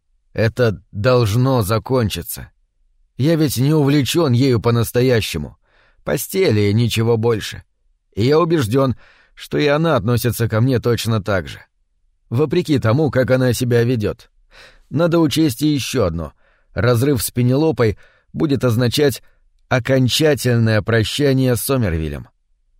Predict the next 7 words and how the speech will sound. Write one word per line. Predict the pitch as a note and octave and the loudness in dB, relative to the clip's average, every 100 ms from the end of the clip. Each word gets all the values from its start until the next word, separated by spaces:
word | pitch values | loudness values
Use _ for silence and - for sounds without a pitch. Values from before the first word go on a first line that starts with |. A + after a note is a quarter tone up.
| _ _ - | _ _ -6
Это | D#3+ E3 | -4 -2
Пенелопа | C3+ E3 F3 F#3 D#3 A2+ | 0 0 2 2 2 2
предложила | G#2+ A#2+ B2 A#2+ B2+ D3 C3 | 0 0 2 2 2 4 2
придвинуть | C3 C#3+ B2+ D#3 C3 G#2+ | 2 2 2 2 0 0
кровати | B2+ B2 B2 A2+ B2 | 0 2 2 0 0
к | |
окну. | B2 G#2+ G2+ | -2 -2 -6